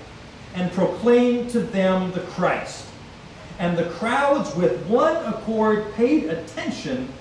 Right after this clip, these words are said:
to what was being preached by Philip when they heard him." For us to understand the significance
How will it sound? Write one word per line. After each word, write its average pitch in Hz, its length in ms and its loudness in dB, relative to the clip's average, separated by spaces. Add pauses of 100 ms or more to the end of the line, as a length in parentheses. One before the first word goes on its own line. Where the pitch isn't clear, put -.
(180)
to 185 80 -2
what 262 100 2
was 220 120 6
being 220 320 2
preached 240 420 2 (180)
by 175 340 0 (180)
Philip 156 380 2 (320)
when 135 200 -2
they 139 220 0
heard 120 440 0
him." 113 180 -6 (260)
For 208 200 0
us 320 220 0
to 359 60 -6
understand 277 500 -2
the 240 60 2
significance 285 1080 0